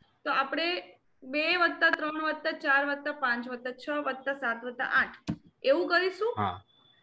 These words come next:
Speaker 1: બરાબર? અને એ પછી એ જે
Speaker 2: અચ્છા.
Speaker 1: સંખ્યાઓ છે,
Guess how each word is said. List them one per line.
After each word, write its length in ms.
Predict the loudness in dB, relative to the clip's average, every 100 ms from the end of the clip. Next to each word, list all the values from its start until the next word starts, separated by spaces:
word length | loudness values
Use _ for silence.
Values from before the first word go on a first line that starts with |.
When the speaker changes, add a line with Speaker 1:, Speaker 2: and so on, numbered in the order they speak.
| -4
Speaker 1:
બરાબર? 360 | 2 4 4 2 -2 -16 _ _ -2
અને 220 | 0 0
એ 280 | 0 2 2
પછી 320 | 2 2 4
એ 320 | 4 4 0
જે 80 | 0
Speaker 2:
અચ્છા. 160 | 0 -2
Speaker 1:
સંખ્યાઓ 400 | -4 -2 0 0
છે, 480 | 0 -2 -2 -4